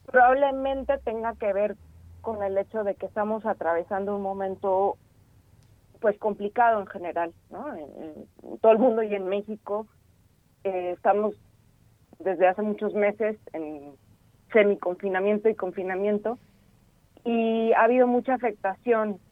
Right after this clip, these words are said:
a, a la situación económica de la gente, ¿no?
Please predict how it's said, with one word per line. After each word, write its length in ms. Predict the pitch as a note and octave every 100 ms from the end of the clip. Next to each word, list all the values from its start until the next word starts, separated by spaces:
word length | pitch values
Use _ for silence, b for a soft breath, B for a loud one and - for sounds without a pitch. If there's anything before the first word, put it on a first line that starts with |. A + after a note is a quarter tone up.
| _ -
a, 440 | F3 E3 D#3+ D#3+
a 80 | -
la 400 | E3 E3 D#3+ D#3+
situación 480 | G#3+ G#3 F3+ G3 G3
económica 680 | G3+ F#3 F3+ F#3 F3 - A#2+
de 100 | D#3
la 140 | -
gente, 420 | - E3+ E3 - -
¿no? 180 | A#3